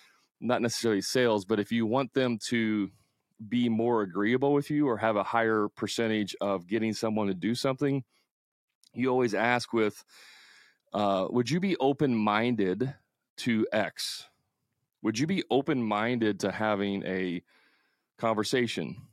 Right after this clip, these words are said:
Would you be open-minded to trying out Milwaukee tools?" Right? And I know, like, for some of you, that's like, "I just crossed the line." <laughs> S-, some of you are diehard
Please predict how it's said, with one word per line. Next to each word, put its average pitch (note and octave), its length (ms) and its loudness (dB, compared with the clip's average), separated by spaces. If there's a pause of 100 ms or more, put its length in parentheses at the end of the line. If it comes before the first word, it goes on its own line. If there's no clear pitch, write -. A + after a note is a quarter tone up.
Would G#2+ 120 -8
you C3 80 -8
be E3 160 -4
open-minded A2+ 840 0
to G#2 340 -2 (680)
trying A#2 580 0
out G2+ 600 -2 (600)
Milwaukee G#2+ 580 0
tools?" - 640 -4 (280)
Right? F#2+ 300 0 (400)
And G2+ 80 -2
I G2+ 40 0
know, A2 160 0
like, G#2+ 200 0
for G2+ 100 -8
some A#2+ 220 0
of G2 100 -2
you, G2 220 0
that's G2 420 -4
like, - 160 -10
"I F#2 80 -4
just G2+ 180 -6
crossed G#2 300 -2
the G2 80 -2
line." A2 400 -2 (400)
<laughs> - 180 -18 (1700)
S-, - 360 -4
some C3+ 200 0
of B2+ 100 0
you B2+ 180 2
are A#2 120 2
diehard A#2+ 640 4